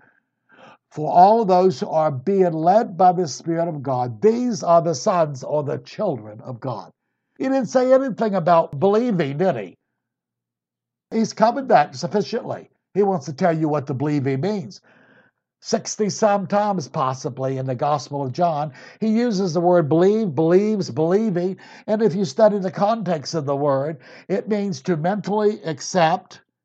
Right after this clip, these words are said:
and to obey. See, it's not a believing with the head knowledge. Like the multitude say, "Lord, Lord." They believe he was the Lord. They believe he died on the cross. They believe he resurrected.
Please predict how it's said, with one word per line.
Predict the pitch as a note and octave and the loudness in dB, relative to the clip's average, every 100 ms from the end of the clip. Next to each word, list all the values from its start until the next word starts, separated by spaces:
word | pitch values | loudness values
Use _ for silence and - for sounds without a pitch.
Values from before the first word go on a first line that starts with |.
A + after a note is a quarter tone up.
| _ _ _ _ _ - | _ _ _ _ _ -8
and | C3+ C3 | -6 -4
to | C#3 | -6
obey. | C3 G3 B2+ - _ _ _ _ _ | -4 -6 -8 -14 _ _ _ _ _
See, | - G3 | -2 -2
it's | F#3+ | 0
not | G#3 A3 | -4 -6
a | G#3+ | -4
believing | C#3 E3 E3+ D3+ D3+ | -2 0 0 -2 -4
with | C#3+ C3+ | -6 -4
the | C3 | -2
head | D#3+ A3 F3+ | -2 -2 -4
knowledge. | B2 G2+ A#2 D3+ - - _ _ _ _ _ _ _ | -4 -4 -6 -6 -10 -20 _ _ _ _ _ _ _
Like | D3+ D3+ | 0 2
the | D#3 | 2
multitude | D#3 E3+ E3+ - D#3+ C#3 | 4 4 2 -4 -4 -4
say, | E3+ C#3+ | -2 -2
"Lord, | C#3 C#3 C#3 | 0 0 0
Lord." | A#2+ D#3 G3+ F#3 | 0 -2 -2 -2
They | A3+ | -2
believe | A#3+ B3+ C4+ | -2 -4 -2
he | B3+ | -2
was | E3 | -2
the | D#3 | 0
Lord. | C3 A2+ F#2 E2 | 0 -2 -4 -6
They | D3+ | -6
believe | D3+ F#3 F3+ | -2 0 0
he | |
died | E3+ E3+ F3 | -2 -2 -4
on | |
the | F3+ | -6
cross. | D3 G#3+ G3+ A2 | -6 0 0 -2
They | - | -10
believe | B2+ D#3+ D#3+ | -8 -6 -4
he | |
resurrected. | E3 E3+ F3+ E3+ F3+ G#3 - G#2+ | -6 -6 -6 -4 -4 -6 -10 -18